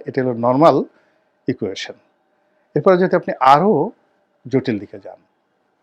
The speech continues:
সেখানে যদি আপনি মহিলা ভোটার ধরেন, বিএনপি, আওয়ামী লীগ, জামাত, তাদের যে মহিলা ভোটার, সেই মহিলা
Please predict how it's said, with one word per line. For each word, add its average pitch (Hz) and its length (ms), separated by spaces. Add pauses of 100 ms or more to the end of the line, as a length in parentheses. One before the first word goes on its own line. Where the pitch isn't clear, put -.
(1160)
সেখানে 190 340 (180)
যদি 147 160
আপনি 139 100 (100)
মহিলা 175 240 (100)
ভোটার 107 320
ধরেন, - 200 (340)
বিএনপি, 135 360 (120)
আওয়ামী 117 240
লীগ, 120 160
জামাত, 101 340
তাদের 139 240
যে 123 140
মহিলা 110 220 (100)
ভোটার, 156 260 (920)
সেই 185 220 (240)
মহিলা 156 240